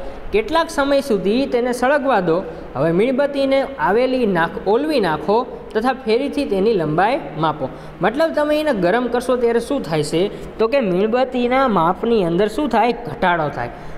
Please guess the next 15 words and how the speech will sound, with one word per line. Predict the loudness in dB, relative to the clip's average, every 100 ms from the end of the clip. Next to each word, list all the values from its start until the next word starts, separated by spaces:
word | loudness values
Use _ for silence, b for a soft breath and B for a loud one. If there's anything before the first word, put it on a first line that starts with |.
| -2
અને | 0 2
મીણબત્તીના | 2 2 0 0 0 0
માપની | 0 0 0
અંદર | 0 0
ઘટાડો | -2 -2 0 0
થવો | 2 0 0 -4 -8
એ |
પણ | -2 0
એક | 0 0
પ્રકારનો | -2 0 0
શું | 0 -2 0
થાય? | 0 -2 -6 -6
ફેરફાર | -6 0 0 0
જ |
થયો. | 0 -4